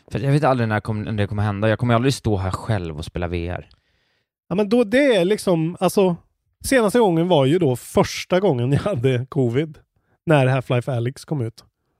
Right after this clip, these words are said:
Speaker 2: Och det här ska jag säga, att
Speaker 1: Ja, just
Speaker 2: släpp-,
Speaker 1: det. Men det
Speaker 2: släpper
Speaker 1: vill
Speaker 2: de
Speaker 1: du ju
Speaker 2: Alyx
Speaker 1: spela.
Speaker 2: så är det värt det, för det är otroligt. Men du kommer inte spela Alyx. Det är
Speaker 1: Nej,
Speaker 2: ett av de
Speaker 1: okej.
Speaker 2: läskigare spelen som gjorts.
Speaker 1: Ett av de sämre spelen som finns.
Speaker 2: Det är så jävla coolt.
Speaker 1: Dåligt.
Speaker 2: Half-Life Alyx, alltså.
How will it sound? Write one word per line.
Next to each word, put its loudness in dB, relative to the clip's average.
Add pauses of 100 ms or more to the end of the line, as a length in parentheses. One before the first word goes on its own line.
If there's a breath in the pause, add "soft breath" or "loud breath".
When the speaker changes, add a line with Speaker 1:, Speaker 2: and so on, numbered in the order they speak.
(100)
Speaker 2:
Och -2
det 4
här 4
ska -4
jag -2
säga, 2
att -4
Speaker 1:
Ja, 4
just 4
Speaker 2:
släpp-, -2
Speaker 1:
det. -6
Men -4
det 0
Speaker 2:
släpper 6
Speaker 1:
vill 6
Speaker 2:
de 4
Speaker 1:
du 4
ju 4
Speaker 2:
Alyx 2
Speaker 1:
spela. -2
Speaker 2:
så 0
är 2
det 0
värt -6
det, 2
för -10
det 0 (120)
är -4
otroligt. -4
Men -4
du -2
kommer -4
inte -12
spela -10
Alyx. -16 (400)
Det 2
är -
Speaker 1:
Nej, 8
Speaker 2:
ett 2
av 4
de 4
Speaker 1:
okej. 4
Speaker 2:
läskigare 0
spelen 0
som -4
gjorts. 0
Speaker 1:
Ett -4
av 2
de -4
sämre -2
spelen -8
som -18
finns. -12
Speaker 2:
Det 0
är 2
så 4
jävla 2
coolt. 4
Speaker 1:
Dåligt. 2
Speaker 2:
Half-Life -2
Alyx, 0
alltså. -10